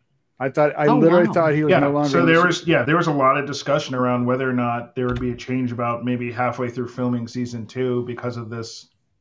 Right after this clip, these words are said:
Speaker 3: snag, uh, of Pedro, you know, "The mask has already come off.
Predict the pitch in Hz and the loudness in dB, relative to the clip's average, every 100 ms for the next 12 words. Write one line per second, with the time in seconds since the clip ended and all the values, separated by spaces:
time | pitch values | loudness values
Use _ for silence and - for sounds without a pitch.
0 | _ - - 139 127 107 85 - _ _ | _ -16 -10 -4 -4 -4 -10 -20 _ _
1 | _ _ _ _ 123 120 117 113 107 123 | _ _ _ _ -4 -2 -2 -4 -6 -6
2 | 120 113 110 - _ _ - 151 147 135 | -4 -6 -8 -16 _ _ -6 -4 -2 -2
3 | 120 117 113 _ _ _ _ 120 123 120 | -4 -4 -10 _ _ _ _ -8 -6 -2
4 | 127 143 147 131 143 139 - 123 123 120 | 0 0 -2 -4 -4 -4 -4 -4 -2 -4
5 | 113 | -6